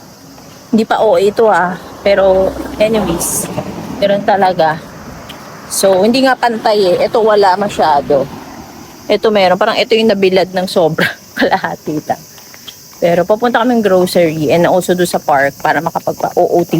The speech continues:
D naman ako. Hindi ako naka-O O T D sa water park. Nahihiya kasi ako,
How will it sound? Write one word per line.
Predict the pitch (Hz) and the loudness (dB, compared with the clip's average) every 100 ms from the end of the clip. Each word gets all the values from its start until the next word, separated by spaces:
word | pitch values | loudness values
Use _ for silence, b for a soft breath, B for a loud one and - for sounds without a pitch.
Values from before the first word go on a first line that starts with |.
| 156 | 0
D | 151 | 2
naman | 147 135 123 | 2 0 -2
ako. | - | -2
Hindi | 147 | -2
ako | 196 - | 0 -2
naka-O | - 196 - | 0 0 2
O | 196 202 | 2 2
T | 185 | 0
D | 180 180 | 0 0
sa | 196 | 2
water | 170 165 147 | 2 0 0
park. | 226 262 B B B - | -2 -2 B B B 0
Nahihiya | 208 202 202 196 175 170 | 2 4 4 2 2 -2
kasi | 175 | -4
ako, | 190 | -2